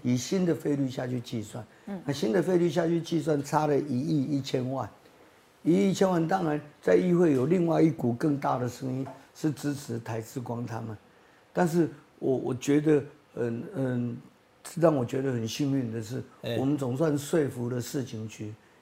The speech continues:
Speaker 1: 也说服了蒋万安市长。
Speaker 3: 换系统哦？
Speaker 2: 嗯。
Speaker 1: 啊？
Speaker 3: 换系统哦？还是怎样？
Speaker 1: 不是，就是说跟一样，他要么他做，但是用不同的新的费率，哦，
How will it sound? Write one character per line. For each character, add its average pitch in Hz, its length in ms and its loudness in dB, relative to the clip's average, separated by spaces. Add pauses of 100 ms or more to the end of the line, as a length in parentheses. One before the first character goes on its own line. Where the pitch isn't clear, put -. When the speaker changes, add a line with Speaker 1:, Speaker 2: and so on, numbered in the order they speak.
(160)
Speaker 1:
也 120 120 -2
说 123 280 2
服 120 180 -6
了 120 280 -2
蒋 113 220 -6
万 131 180 -4
安 175 140 2
市 185 140 2
长。 147 120 2
Speaker 3:
换 101 40 0
系 - 0 -
统 - 0 -
哦？ 90 160 -8 (180)
Speaker 2:
嗯。 190 280 -8
Speaker 1:
啊？ 143 240 -4 (140)
Speaker 3:
换 175 160 -4
系 165 140 -2
统 120 180 -6
哦？ 90 100 -14 (400)
还 123 100 -4
是 135 80 -4
怎 113 100 -2
样？ 92 40 -2
Speaker 1:
不 151 100 0
是， 123 180 -6 (240)
就 165 140 2
是 170 80 6
说 160 260 2 (320)
跟 165 300 2 (160)
一 160 140 2
样， 170 260 4 (440)
他 175 260 4 (140)
要 208 160 10
么 139 160 4
他 147 180 -2
做， 135 280 -2 (280)
但 170 140 0
是 160 180 -4
用 160 200 2
不 147 140 -2
同 127 260 -4
的 120 180 -2
新 143 340 -2
的 127 100 -2
费 120 220 0
率， 113 280 -6 (520)
哦， 110 200 -8